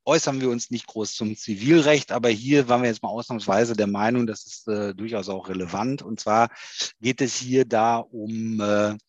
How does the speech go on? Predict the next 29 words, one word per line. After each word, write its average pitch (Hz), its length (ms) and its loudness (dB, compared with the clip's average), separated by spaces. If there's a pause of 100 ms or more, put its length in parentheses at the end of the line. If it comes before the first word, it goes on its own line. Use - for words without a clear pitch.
(160)
eine 120 180 0
Vermieterin 190 800 2
und, 143 360 -6
äh, 135 220 -2
die 131 200 -4
Baupfällungskosten 135 1500 -2
hatte, 131 640 2
um 131 260 -4
einen 127 600 -2
morschen 123 560 -4
Baum 131 540 -2
und 120 200 -10
nicht 123 200 -12
mehr 131 120 -4
standsicheren 120 680 -4
Baum 170 400 -2
zu 160 100 -6
fällen. 147 500 -2 (640)
Und 131 260 -6
diese 135 360 -4
Kosten 117 1040 -8
wollte 113 320 -4
sie 113 380 -8
als 104 260 -8
Betriebskosten 120 1300 -6
für 123 180 -6
Gartenpflege 113 1120 0
entsprechend 104 680 -8
auf 107 180 -12